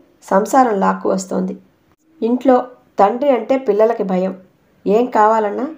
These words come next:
తల్లినే సాధించేవారు. జ్యోతికి ముందు పుట్టినవాడు కృష్ణ. బీకామ్ ఆఖరి సంవత్సరం చదువుతున్నాడు. ఆ చదువు కాగానే నెమ్మదిగా బ్యాంకులో ఉద్యోగం వేయించాలని అతని తాపత్రయం. జ్యోతి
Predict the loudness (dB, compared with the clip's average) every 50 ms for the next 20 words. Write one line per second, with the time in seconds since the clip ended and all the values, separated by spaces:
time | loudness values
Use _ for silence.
0 | _ _ _ _ _ _ 0 0 2 2 4 4 4 4 2 2 2 2 2 0
1 | -4 -4 -4 -2 -2 -4 -6 -8 -12 -18 _ _ _ _ _ _ _ _ _ _
2 | -2 2 4 4 4 4 2 0 -2 0 2 2 2 2 2 0 -2 -2 -2 0
3 | 2 2 2 2 2 0 -2 -6 -10 _ _ -6 -6 -6 -4 -6 -6 -8 -8 -10
4 | -18 _ _ _ _ _ _ _ _ _ _ 2 2 2 4 4 2 2 2 -2
5 | -10 _ 0 0 0 0 0 -4 -2 -2 -2 -2 -2 -4 -4 -6 -6 -6 -6 -6
6 | -6 -6 -6 -6 -8 -8 -8 -10 -12 -14 _ _ _ _ _ _ _ _ _ _
7 | 0 0 0 2 2 0 0 0 0 2 2 2 2 2 0 -2 -2 -2 -6 -8
8 | -12 _ _ _ _ _ _ _ _ -2 -2 0 2 2 2 2 2 0 0 -2
9 | -4 -10 -20 _ _ _ _ 0 2 2 2 2 0 2 2 2 2 2 0 0
10 | 2 2 4 4 2 0 0 0 -2 -2 -2 -2 -2 -2 0 0 -2 -2 -6 -6
11 | -8 -8 -4 -2 -4 -2 0 -2 -2 0 -2 -4 -6 -4 -8 -8 -8 -10 -14 _
12 | _ _ _ _ _ _ _ 0 4 4 6 6 4 2 0 -4 -6 -8